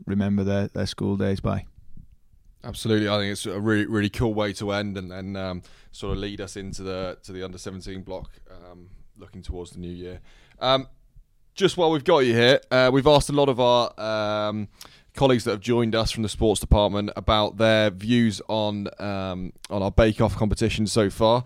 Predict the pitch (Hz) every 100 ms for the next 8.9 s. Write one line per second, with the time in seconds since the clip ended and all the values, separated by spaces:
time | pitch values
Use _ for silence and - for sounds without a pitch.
0 | - - - - 110 113 117 113 147 156
1 | - 151 135 113 127 131 147 139 123 143
2 | 123 113 - 135 131 - 139 143 - 117
3 | 117 120 120 - - 113 113 113 113 113
4 | - - 135 127 127 127 127 123 123 135
5 | 139 139 147 127 120 113 113 107 120 113
6 | 113 110 110 - 107 104 104 104 120 123
7 | 110 110 101 113 107 113 104 - 101 98
8 | 98 107 107 107 104 104 107 98 -